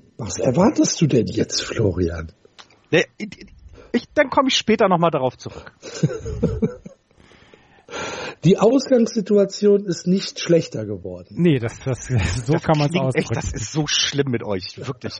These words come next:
Speaker 2: Haut doch mal einen raus hier,
Speaker 3: Nee.
Speaker 2: verdammt.
Speaker 3: Nee.
Speaker 2: Das ist ja nicht zu glauben, du.
Speaker 3: Nein, ich glaube,
Speaker 2: Kann
Speaker 3: ich glaube, dass die Situation im Moment für die Red Sox sehr gut ist und sie können zum ersten Mal seit den vierziger Jahren eine hundert-Siegesaison haben.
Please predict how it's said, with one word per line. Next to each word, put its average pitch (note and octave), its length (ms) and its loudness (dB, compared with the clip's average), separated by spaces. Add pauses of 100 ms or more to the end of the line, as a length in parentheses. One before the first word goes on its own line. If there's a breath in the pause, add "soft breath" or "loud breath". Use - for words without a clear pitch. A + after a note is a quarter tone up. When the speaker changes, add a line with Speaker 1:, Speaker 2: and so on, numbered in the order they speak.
(320 loud breath)
Speaker 2:
Haut C4 220 4
doch D4+ 200 2
mal A3+ 200 4
einen F3+ 260 4
raus G3 400 2
hier, C#3+ 200 0
Speaker 3:
Nee. F3 300 4
Speaker 2:
verdammt. G#2+ 340 -2 (580 soft breath)
Speaker 3:
Nee. C3 400 4
Speaker 2:
Das G3+ 120 -2
ist - 160 -14
ja C3+ 120 -6
nicht - 200 -10
zu - 140 -16
glauben, F2+ 400 -8
du. E2 200 -8 (300)
Speaker 3:
Nein, D3 200 2
ich - 100 -4
glaube, D#3 200 4
Speaker 2:
Kann A2 340 2 (160)
Speaker 3:
ich B2+ 120 -8
glaube, E3+ 260 4
dass E3+ 160 2
die D3 220 0
Situation C#3 600 -4
im F3 60 0
Moment C#3 260 2
für B2+ 100 -8
die B2 60 -2
Red A#2+ 200 -2
Sox - 240 -8
sehr A2 120 -2
gut E3 240 -10
ist G3 180 -2
und C#3+ 120 -6
sie A#2 80 -8
können C3+ 300 2
zum C3 180 -4
ersten B2+ 260 -2
Mal A#2+ 160 0
seit A#2 220 0 (400 soft breath)
den A#2 100 2
vierziger E3 560 0
Jahren C#3+ 360 4
eine B2+ 240 0
hundert-Siegesaison C#3+ 1300 0
haben. D#3+ 300 4